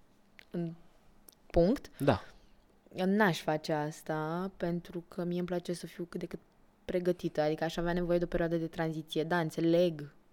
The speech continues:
Speaker 1: acum foarte bine niște lucruri, dar
Speaker 2: Mhm.
Speaker 1: nu m-aș simți pregătită cât să intru full-time într-un astfel de job.
Speaker 2: Te mai duce din nou într-un internship dacă ai putea,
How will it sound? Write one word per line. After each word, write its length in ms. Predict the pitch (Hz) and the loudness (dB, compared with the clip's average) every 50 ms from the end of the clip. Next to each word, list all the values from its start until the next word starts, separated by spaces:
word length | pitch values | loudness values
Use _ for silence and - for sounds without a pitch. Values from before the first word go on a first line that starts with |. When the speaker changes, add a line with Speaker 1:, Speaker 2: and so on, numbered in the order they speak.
| - _ - | -20 _ -8
Speaker 1:
acum 400 | - 156 - - - 160 156 151 147 - | -8 -8 -8 -6 -6 -6 -6 -6 -8 -8
foarte 300 | - - 151 151 - 170 | -2 0 0 0 0 -2
bine 240 | 156 151 151 151 156 | -4 -2 -2 -4 -4
niște 320 | 147 147 151 147 - - 160 | -4 -4 -6 -8 -6 -6 -6
lucruri, 500 | 160 156 143 - - - 170 190 226 - - - - - - - - | -6 -6 -8 -10 -8 -4 -2 -2 -2 -4 -8 -14 -14 -14 -12 -12 -4
dar 160 | - 180 180 | -2 -2 -2
Speaker 2:
Mhm. 80 | 185 180 | 0 0
Speaker 1:
nu 120 | 190 208 214 208 | 0 0 2 2
m-aș 180 | 185 170 165 - | 2 2 0 -2
simți 400 | - - 175 170 - - - 170 | -4 -6 -6 -6 -6 -6 -8 -8
pregătită 540 | - - 170 165 165 165 165 - - - | -4 -2 -2 0 0 -2 -4 -4 -8 -8
cât 160 | 170 - 165 - | -6 -6 -8 -8
să 120 | - 170 | -4 -4
intru 520 | 165 160 165 160 - - - 160 156 156 156 | -2 -2 -2 -4 -6 -8 -6 -6 -6 -6 -8
full-time 560 | - - - 160 160 - 160 156 156 151 156 | -10 -2 0 0 0 0 -2 -4 -2 -2 -4
într-un 580 | 151 156 - - 151 151 151 151 156 156 160 165 165 _ _ _ - | -6 -6 -8 -8 -8 -6 -6 -8 -8 -10 -12 -14 -16 _ _ _ -8
astfel 360 | - 175 165 - - 165 151 | -4 -4 -4 -4 -4 -6 -4
de 140 | 151 156 147 151 | -4 -4 -6 -4
job. 240 | - - - - - - - _ _ _ _ _ - - - - - - | -6 -8 -8 -8 -14 -20 -20 _ _ _ _ _ -20 -20 -20 -20 -18 -8
Speaker 2:
Te 120 | - 110 | -4 -2
mai 120 | 107 107 | 0 0
duce 180 | 104 107 - 117 | 0 0 -2 -2
din 120 | 104 110 | -4 -2
nou 100 | 107 107 | -4 -4
într-un 280 | 107 104 95 - 101 104 | -4 -4 -4 -6 -6 -4
internship 440 | 113 120 127 - 110 104 - 95 95 | -4 -6 -4 -6 -6 -6 -6 -10 -6
dacă 460 | - 95 92 - 92 90 90 90 90 - - | -6 -6 -6 -4 -8 -8 -8 -8 -10 -14 -12
ai 140 | - 98 92 | -8 -8 -6
putea, 340 | - 104 - - 135 156 | -6 -6 -6 -6 -8 -8